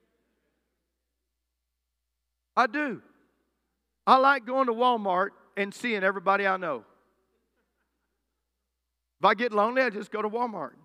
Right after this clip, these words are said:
"Hey, Fred. Hey, Bill. Hey." Pray with people. I, I, in my town in Magnolia, I go to Walmart and have a church service.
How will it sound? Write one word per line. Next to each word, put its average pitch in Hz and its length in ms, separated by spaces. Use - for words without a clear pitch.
"Hey, 226 120
Fred. 196 300
Hey, 202 80
Bill. 180 260
Hey." 185 220
Pray 165 140
with 185 180
people. 185 360
I, 180 100
I, 170 120
in 180 140
my 196 140
town 208 320
in 180 60
Magnolia, 190 420
I 202 40
go 190 160
to 175 80
Walmart 180 380
and 156 80
have 180 160
a - 20
church - 320
service. - 420